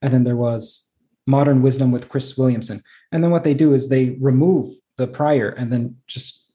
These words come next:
they omit that and keep their name. I am toying with doing the opposite because I don't want this to be about me. So maybe eventually it'll be Theories of Everything. Obviously, there's some of me that's doing a bit of branding by keeping my name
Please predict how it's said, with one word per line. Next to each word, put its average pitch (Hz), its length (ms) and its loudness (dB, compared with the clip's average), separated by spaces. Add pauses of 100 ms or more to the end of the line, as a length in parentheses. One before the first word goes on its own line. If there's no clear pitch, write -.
they 131 180 0
omit 127 260 2
that 120 160 2
and 113 180 -4
keep 131 180 -8
their 120 140 -2
name. 120 320 0 (320)
I 131 420 2 (180)
am 123 360 0 (520)
toying 143 280 4
with 135 160 0
doing 139 180 4
the 123 60 0
opposite 127 480 -6 (200)
because 135 260 0
I 131 40 4
don't 135 140 6
want 131 160 2
this 127 120 -8
to 123 80 -10
be 123 120 0
about 117 240 0
me. 131 180 4
So 127 140 -2
maybe 117 280 0
eventually 113 360 -4
it'll 113 100 -6
be 113 140 -10
Theories 120 320 -2
of 107 120 -8
Everything. 113 360 -6 (240)
Obviously, 160 400 -2
there's 113 220 -6
some 110 320 -2 (1400)
of 123 180 -2
me 131 160 4
that's 120 340 -4 (220)
doing 127 420 0 (760)
a 131 60 -8
bit 131 160 0
of 127 140 -2
branding 135 340 4
by 117 120 -4
keeping 127 280 -2
my 117 100 -2
name 117 360 -4